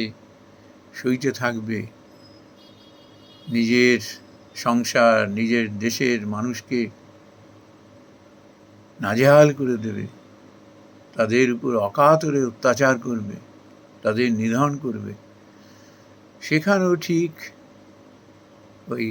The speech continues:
শ্রীমদ্ ভগবদ গীতার মতো, there is a limit of tolerance, যে এর পরে সহ্য করাটা ধার্মিকতার পরিচয়ও যেমন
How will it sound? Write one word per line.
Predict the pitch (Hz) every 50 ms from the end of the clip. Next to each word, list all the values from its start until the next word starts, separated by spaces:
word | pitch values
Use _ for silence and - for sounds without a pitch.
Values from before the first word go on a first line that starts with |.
| 110
শ্রীমদ্ | - - - - 143 123 127 123 117 113
ভগবদ | 110 110 110 117 131 131 131 131
গীতার | 113 113 110 110 101 98 107
মতো, | - 113 - - - - - - - - - - - - - - - - - - - - - - - - - - - - - - - - - - - - - - - - - - - - - - - - -
there | - 139 156 165
is | 165 160 151 160
a | 147 120
limit | 113 123 147 190 190 175 156 160
of | 139 - - -
tolerance, | 104 101 98 98 92 90 98 87 - - - - - - - - - - - - - - - - - - - - - - - - - - - - - - - - - - - - - -
যে | - - - 151 165 185
এর | 208 214 220 214 190 - -
পরে | - 117 131 147 147 113 - - 196 226 - - - - - -
সহ্য | - 143 151 151 147 170 175
করাটা | 165 143 120 117 117 113 110 113 101 - - - - - - - - - - - - - - - - - - - - - - - - - - - - - - - - - - - - - - - - _ _ _ - - - - - - - - - - - - - - - - - 160 120 113 107 101 - - - - - - - - - - - - - - - - -
ধার্মিকতার | - 117 117 120 139 151 160 170 170 165 165 160 156 147 139 131
পরিচয়ও | 127 127 123 120 117 107 117 120 120 123 131 139 143 143
যেমন | 135 143 139 143 143